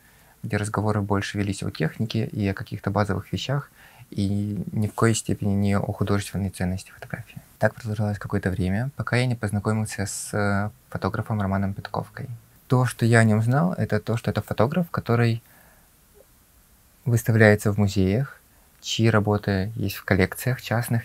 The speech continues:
и музейных, и который занимается художественной фотографией. То есть это что-то, что мне тогда было абсолютно непонятно. Ведь я знал, что такое снимать для журналов, что такое снимать для музеев. Это был, был какой-то совершенно другой мир.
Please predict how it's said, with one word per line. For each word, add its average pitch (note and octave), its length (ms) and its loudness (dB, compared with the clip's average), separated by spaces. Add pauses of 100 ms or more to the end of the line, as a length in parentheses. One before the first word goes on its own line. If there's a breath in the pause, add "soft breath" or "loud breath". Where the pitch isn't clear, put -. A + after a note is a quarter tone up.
и A#2 60 -2
музейных, G#2+ 560 0 (440 loud breath)
и - 80 -4
который C#3+ 240 2
занимается A2+ 380 4
художественной G#2 440 2
фотографией. - 540 -2
То - 100 -8
есть - 120 -6
это G#2 100 0
что-то, A#2 540 2 (280 loud breath)
что - 240 -2
мне A2 140 4
тогда G#2 180 2
было G#2 160 0
абсолютно G#2 320 -2
непонятно. G2 720 -2
Ведь G#2 160 0
я A2+ 80 6
знал, A2+ 200 6
что - 120 -6
такое G#2+ 200 2
снимать G#2+ 280 6
для G2 120 6
журналов, A2 440 6
что - 120 -2
такое G2+ 220 4
снимать G2 300 4
для G#2 100 4
музеев. G#2+ 460 4
Это G2+ 160 0
был, G2+ 200 0 (140)
был A2 180 -2
какой-то - 280 -6
совершенно G#2+ 360 0
другой G#2+ 260 0
мир. F#2+ 260 0